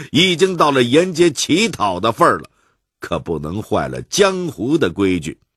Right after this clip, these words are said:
急着拜朱洪武容不得那功夫了。玉书知道朱洪武是丐帮的祖师爷，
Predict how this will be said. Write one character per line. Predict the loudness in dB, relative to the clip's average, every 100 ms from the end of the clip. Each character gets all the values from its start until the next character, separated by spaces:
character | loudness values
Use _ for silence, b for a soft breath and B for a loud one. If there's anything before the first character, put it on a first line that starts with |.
| b b b
急 | 0 2
着 | 2 2
拜 | 4 2
朱 | 2 0 0
洪 | 0 0
武 | 2 4 2 4
容 | 4 4 2
不 | 0
得 | 2
那 | 2 0
功 | 0 -2 0 2 0
夫 | -2
了。 | -4 -14 _ _ _ _ _ _ _ _ _ _ _ _ _ _ _
玉 | -8 -6
书 | -6 -6 -6
知 | -4 -6 -6
道 | -10 _ _ _ b b b b
朱 | 0 2 2
洪 | 0 0 0
武 | -2
是 | -4 -6
丐 | -2 -2 0
帮 | -2 -2 -2
的 | -4
祖 | -6 -12
师 | -6 -4
爷， | -2 0 -2